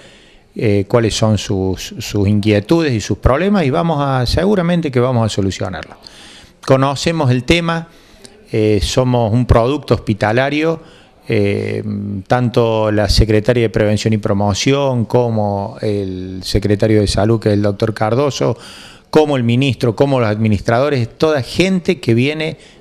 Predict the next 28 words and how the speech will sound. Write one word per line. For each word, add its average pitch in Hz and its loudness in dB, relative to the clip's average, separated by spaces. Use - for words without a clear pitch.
del 117 2
producto 120 0
hospitalario. - -4
Por 135 2
lo 135 0
tanto, 151 0
sabemos 127 2
de 110 0
qué 104 0
se 110 0
trata, 127 0
sabemos 110 0
de 101 0
qué 98 -4
estamos 107 -2
hablando 135 0
y 170 -2
habrá 135 0
que 131 -2
esperar 131 0
y 131 2
ver 117 2
cuáles 113 0
son 117 0
los 104 -2
tiempos 127 0
para 104 2
solucionar, 107 -2